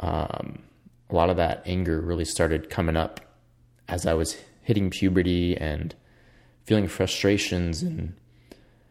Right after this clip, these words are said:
needing autonomy and respect and empathy in a dysfunctional home that wasn't meeting those needs, and began to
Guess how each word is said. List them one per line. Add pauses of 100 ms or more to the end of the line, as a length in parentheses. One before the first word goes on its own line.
(220)
needing
autonomy
and
respect
and
empathy (380)
in (880)
a
dysfunctional (1200)
home
that
wasn't
meeting
those
needs, (1000)
and (1200)
began
to